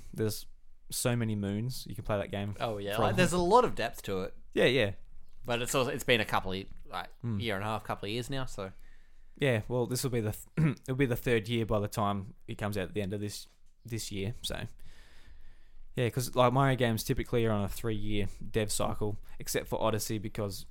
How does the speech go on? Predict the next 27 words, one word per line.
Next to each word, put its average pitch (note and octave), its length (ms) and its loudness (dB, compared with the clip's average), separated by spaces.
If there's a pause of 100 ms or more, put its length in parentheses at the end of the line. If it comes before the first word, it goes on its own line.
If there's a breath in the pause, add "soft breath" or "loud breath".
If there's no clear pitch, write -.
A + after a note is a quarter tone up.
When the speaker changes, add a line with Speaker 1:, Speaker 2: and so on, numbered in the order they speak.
(120)
Speaker 1:
it - 100 -6
would A2+ 100 -2
have G#2 60 -6
been G#2+ 140 -2
delayed G#2 360 4
because G2+ 260 -4
of F#2+ 140 -8
the G#2+ 100 0
Wii G#2 200 0
U G2+ 280 -2
and F#2+ 120 2
the G2 60 2
Switch - 380 -2
and F#2+ 180 0
Speaker 2:
Yeah. G2 240 4 (560 loud breath)
Speaker 1:
all A#2 200 4
of G2+ 80 2
that G#2+ 240 4
mess. A2 500 2 (400 loud breath)
Speaker 2:
Like, C3+ 180 0
even, E3 280 0
like, B2 180 2
we're, A#2+ 320 -2
we're C3+ 160 4
due D3 240 0
for D3+ 140 -4
something G2+ 560 -4